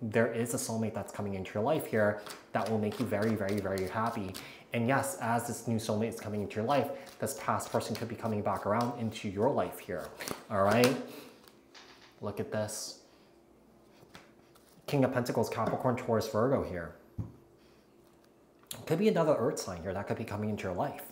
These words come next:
You know, I feel like Spirit wants you to know that your soulmate is coming into your life pretty soon here, okay? I do feel like within the next few months. Yeah, I do feel like it's within the next few months here, okay? This is a real hardworking individual. This person,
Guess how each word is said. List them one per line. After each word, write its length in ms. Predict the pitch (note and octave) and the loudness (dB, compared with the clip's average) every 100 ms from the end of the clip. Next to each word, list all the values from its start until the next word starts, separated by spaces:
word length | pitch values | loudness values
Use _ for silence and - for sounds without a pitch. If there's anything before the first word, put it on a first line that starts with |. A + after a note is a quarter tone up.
| - - - - - - | -20 -20 -20 -20 -20 -4
You 80 | A#2+ | 2
know, 160 | A2+ | 6
I 120 | C#3 D3 | 6 6
feel 200 | - D3+ | 4 4
like 100 | D3+ | 4
Spirit 300 | - C3 B2+ | 4 4 4
wants 200 | A#2+ - | 0 -2
you 80 | |
to 180 | A2+ - | -4 -2
know 180 | B2+ D#3 | 2 4
that 180 | A#2 A2 | 4 2
your 100 | A2 | -2
soulmate 480 | - A#2+ C#3+ G#2 G#2+ | 0 0 2 0 -2
is 140 | A2 | -6
coming 240 | - A2+ | -4 -2
into 160 | A2+ A2 | 0 0
your 80 | G#2+ | 0
life 180 | G#2 G2+ | -2 -2
pretty 220 | A2 G2+ | -4 -4
soon 300 | - C3 D#3+ | -4 -8 -8
here, 220 | F#2+ - - - _ | -10 -12 -16 -20 _
okay? 580 | G#2 G#2 A#2 G2+ A#2+ C4 - - - - | -6 -2 0 4 4 2 -4 -16 -20 -4
I 60 | - | 0
do 160 | - F3+ | 2 2
feel 140 | A3+ | 2
like 100 | - | 2
within 220 | D#3 D3 | 0 2
the 60 | C3 | 2
next 260 | B2 B2 | 0 -2
few 120 | - A2 | -2 -2
months. 500 | G2 F#2+ - - A2 A2 | -2 -4 -8 -8 -6 -2
Yeah, 140 | B2 | 2
I 60 | A#2+ | 2
do 140 | D3+ | 2
feel 100 | D#3 | -2
like 120 | E3+ | -2
it's 100 | D3+ D3+ | -4 -2
within 240 | C3 A#2+ | -2 0
the 60 | A2+ | -2
next 240 | G#2 - | -2 -4
few 120 | - G2+ | -6 -6
months 280 | G2 G2 | -6 -6
here, 240 | - E2+ D2+ - - - - | -8 -10 -10 -14 -20 -18 -6
okay? 480 | A2 - G2+ G#2+ B2 - - - - - - - - - - - - - - - - - - - - - - - - - - - - - | -4 0 2 2 0 -4 -14 -20 -20 -20 -20 -20 -20 -20 -20 -20 -20 -20 -20 -20 -20 -20 -20 -20 -20 -20 -20 -20 -20 -20 -20 -20 -16 -4
This 240 | C3 C3 | 0 2
is 60 | A#2+ | 4
a 80 | |
real 180 | A#2 A#2 | 6 6
hardworking 640 | - A2 G#2+ G#2 G#2 G#2+ G2+ | 6 4 4 4 2 2 -2
individual. 580 | F#2 G#2 C#3 D3 C#3 C3+ | 0 0 2 4 4 4
This 120 | A2+ | 2
person, 480 | B2 A#2 A#2+ B2+ | 0 0 -2 -2